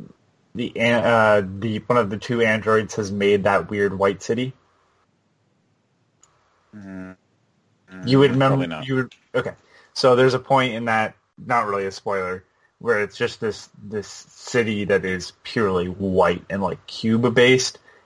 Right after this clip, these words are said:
Speaker 1: and, like, the room that you are in where Nilan's father is sitting there, um, like Johnny Mnemonic and taking it all in. <laughs> Um,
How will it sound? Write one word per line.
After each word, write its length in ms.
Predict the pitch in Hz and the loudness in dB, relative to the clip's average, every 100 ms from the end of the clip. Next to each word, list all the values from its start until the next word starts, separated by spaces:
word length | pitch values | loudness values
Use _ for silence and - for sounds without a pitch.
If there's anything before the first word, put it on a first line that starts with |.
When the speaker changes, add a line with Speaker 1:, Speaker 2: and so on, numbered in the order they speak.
| - | -4
Speaker 1:
and, 180 | 107 110 | -2 2
like, 260 | 95 95 | 0 0
the 140 | 98 120 | 2 2
room 760 | 104 107 113 117 127 139 139 - _ - | 2 2 4 4 2 -2 -4 -8 _ -4
that 160 | 127 127 | -2 4
you 160 | 131 | 6
are 180 | 127 117 | 6 4
in 440 | 110 123 131 131 120 | 0 -6 -6 -6 0
where 320 | 113 104 - - 101 - | 0 0 -4 -16 -18 -12
Nilan's 520 | 120 123 117 107 98 | -4 0 0 -4 -6
father 520 | - 110 107 113 113 | 0 4 4 4 2
is 260 | 110 98 - _ | -2 -10 -20 _
sitting 360 | - 117 113 117 | -10 -4 -4 0
there, 380 | 117 113 110 _ _ _ _ _ _ _ _ | 2 2 0 _ _ _ _ _ _ _ _
um, 600 | 107 110 107 104 98 95 _ _ _ | 0 2 2 0 -8 -12 _ _ _
like 220 | - 113 92 | -6 -6 0
Johnny 280 | 123 110 | 0 2
Mnemonic 560 | 107 104 104 110 110 - _ _ _ _ - | -2 -2 -2 -2 -4 -10 _ _ _ _ -8
and 440 | 101 98 101 92 - - _ _ - - | -4 -4 -6 -8 -12 -16 _ _ -20 -10
taking 400 | - 120 - 117 | 0 0 2 -2
it 80 | 113 | 0
all 240 | 101 120 | 2 2
in. 260 | 123 139 147 - | 2 2 -2 -6
<laughs> 40 | _ _ _ - - - - - - | _ _ _ -18 -14 -14 -16 -14 -2
Um, 440 | 120 113 113 110 | 2 2 0 -4